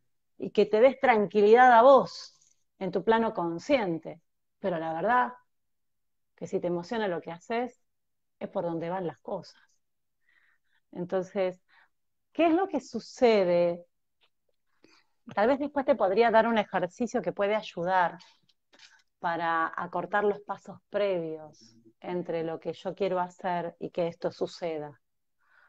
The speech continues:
Se ha me-, podido medir el campo electromagnético del pensamiento y se ha podido medir el campo electromagnético del corazón, como también se ha medido el campo electromagnético de la totalidad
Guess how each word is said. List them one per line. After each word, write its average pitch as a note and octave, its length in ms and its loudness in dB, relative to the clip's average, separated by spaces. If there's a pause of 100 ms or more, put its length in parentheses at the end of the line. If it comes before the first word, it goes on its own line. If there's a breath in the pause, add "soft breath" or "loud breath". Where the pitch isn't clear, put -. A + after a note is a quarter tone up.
(840 soft breath)
Se - 180 2
ha D4+ 80 8
me-, E4 140 8
podido D4+ 360 6
medir C4 440 4
el A3 120 0
campo B3 280 2
electromagnético G3+ 960 0
del E3+ 180 0
pensamiento G#3 1040 0
y A#3+ 80 -2
se D4+ 140 0
ha D4 40 4
podido D4+ 380 6
medir C#4 380 6
el A3 80 -2
campo F3+ 260 -4
electromagnético G#3 960 -2
del G#3 160 -2
corazón, B3+ 500 0
como C#4 180 2
también F3+ 300 -2
se B3 120 -6
ha - 20 0
medido F#3 340 0
el G#3 60 -2
campo E3 260 -4
electromagnético E3+ 1080 0
de D#3+ 120 -4
la D#3 140 -2
totalidad F3 760 0